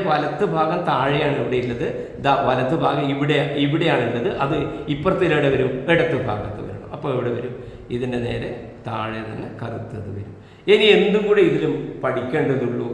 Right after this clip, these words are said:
ഈ ചിത്രങ്ങൾ പഠിക്കണം. ഈ, ഇത് സ്ക്വയർ ആണല്ലോ. അപ്പോൾ ആ സ്ക്വയർ സ്ക്വയർ ആയിട്ട് തന്നെ വരുമല്ലോ, മാറ്റം വരില്ലല്ലോ? ഇല്ല. കാരണം എന്തുകൊണ്ടാ? സ്ക്വയർ എന്ന് പറയുമ്പോൾ രണ്ട് വര ഇങ്ങനെയാണ്, ഇങ്ങനെയാണ്. അപ്പോൾ അതിന്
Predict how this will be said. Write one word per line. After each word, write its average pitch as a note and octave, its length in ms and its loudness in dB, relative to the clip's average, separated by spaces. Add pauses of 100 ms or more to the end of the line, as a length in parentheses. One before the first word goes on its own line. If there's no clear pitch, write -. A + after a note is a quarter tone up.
(360)
ഈ - 20 6 (400)
ചിത്രങ്ങൾ C#3+ 580 2 (160)
പഠിക്കണം. A2 340 -6 (120)
ഈ, - 20 8 (220)
ഇത് G3 120 0 (120)
സ്ക്വയർ E3+ 500 2
ആണല്ലോ. D3 320 0 (380)
അപ്പോൾ G3 200 2
ആ G3 40 6 (100)
സ്ക്വയർ A3 360 6 (140)
സ്ക്വയർ D#3 440 4
ആയിട്ട് D#3 320 2
തന്നെ D#3 260 2
വരുമല്ലോ, D#3 400 4 (220)
മാറ്റം E3+ 320 2
വരില്ലല്ലോ? G3 380 4 (800)
ഇല്ല. C4 140 0 (420)
കാരണം F3+ 280 6
എന്തുകൊണ്ടാ? G3 300 4 (200)
സ്ക്വയർ E3 320 4
എന്ന് F3+ 140 4
പറയുമ്പോൾ F#3+ 280 4
രണ്ട് E3 240 2
വര E3+ 100 4 (100)
ഇങ്ങനെയാണ്, D#3+ 360 2 (100)
ഇങ്ങനെയാണ്. C#3+ 500 2 (120)
അപ്പോൾ E3 160 -2
അതിന് D3+ 160 2